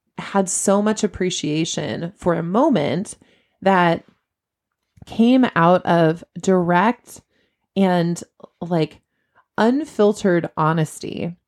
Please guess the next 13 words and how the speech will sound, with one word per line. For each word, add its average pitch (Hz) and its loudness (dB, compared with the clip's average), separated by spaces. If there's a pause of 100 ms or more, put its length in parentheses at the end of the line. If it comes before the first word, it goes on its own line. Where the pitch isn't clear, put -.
(260)
and 185 0
curiosity. 208 0 (480)
And 190 2
so 196 2 (1040)
what 240 2
I 240 0
was 214 0
thinking 269 -4
about 151 -4
with 170 -4
this 160 -4
whole 294 -6
story, 165 -6